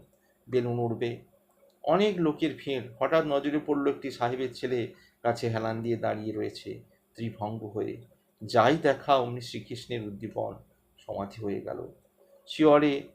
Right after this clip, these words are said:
রাখাল ভোজন করালুম, তাদের হাতে হাতে সব জলপান দিলুম।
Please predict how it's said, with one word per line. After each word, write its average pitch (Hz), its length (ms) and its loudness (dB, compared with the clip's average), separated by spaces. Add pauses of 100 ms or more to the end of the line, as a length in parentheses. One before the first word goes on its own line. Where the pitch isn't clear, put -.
(180)
রাখাল 127 400 6
ভোজন 135 420 -4 (280)
করালুম, 120 500 4 (1500)
তাদের 131 300 6
হাতে 117 300 2
হাতে 127 260 0
সব 120 220 0
জলপান 117 480 2
দিলুম। 113 360 -4